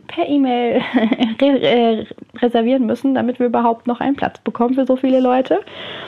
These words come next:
Und, äh, das ist total cool. Da sind wir echt, äh, ja, total happy, dass das eben so funktioniert hat.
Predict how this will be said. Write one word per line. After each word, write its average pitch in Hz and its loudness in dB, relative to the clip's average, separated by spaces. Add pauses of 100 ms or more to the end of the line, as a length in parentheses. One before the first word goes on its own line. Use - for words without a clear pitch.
(280)
Und, 254 4
äh, 240 4
das 247 0
ist 269 -2
total 202 0 (140)
cool. 233 4
Da 214 2
sind 214 -2
wir 202 0
echt, - -2
äh, 202 0 (800)
ja, 233 -2 (440)
total 233 0
happy, 226 0
dass 208 0
das 214 0
eben 208 0
so 208 0
funktioniert 285 0
hat. 170 -2